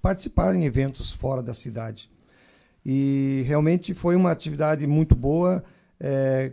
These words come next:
como eu sempre falo, é um esporte muito familiar, né, porque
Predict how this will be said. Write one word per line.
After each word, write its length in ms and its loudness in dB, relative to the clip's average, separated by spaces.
como 180 0
eu 40 -2
sempre 240 -2
falo, 480 0
é 100 0
um 80 -2
esporte 460 0
muito 280 -2
familiar, 500 -2
né, 180 -6
porque 400 -8